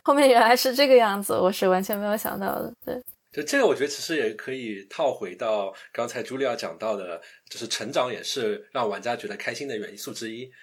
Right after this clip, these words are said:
Speaker 2: 就比如说你会觉得一开始有玩游戏的时候，你只能做这么一点事情，然后每过一段时间，诶，我会做一些新的事情了，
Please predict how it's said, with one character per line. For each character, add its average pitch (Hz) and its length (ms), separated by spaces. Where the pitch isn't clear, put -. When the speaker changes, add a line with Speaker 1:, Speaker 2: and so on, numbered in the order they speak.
Speaker 2:
就 - 120
比 113 120
如 110 60
说 127 140
你 110 120
会 127 160
觉 107 140
得 113 140
一 - 20
开 147 160
始 135 180
有 101 120
玩 104 160
游 104 40
戏 104 140
的 104 60
时 98 80
候， 101 80
你 104 60
只 90 140
能 87 80
做 107 300
这 - 80
么 110 60
一 - 20
点 107 120
事 - 160
情， - 160
然 117 100
后 123 80
每 113 80
过 262 160
一 254 40
段 220 140
时 - 120
间， 156 160
诶， 143 120
我 143 80
会 143 140
做 143 140
一 - 20
些 135 140
新 113 160
的 139 40
事 - 160
情 110 200
了， - 60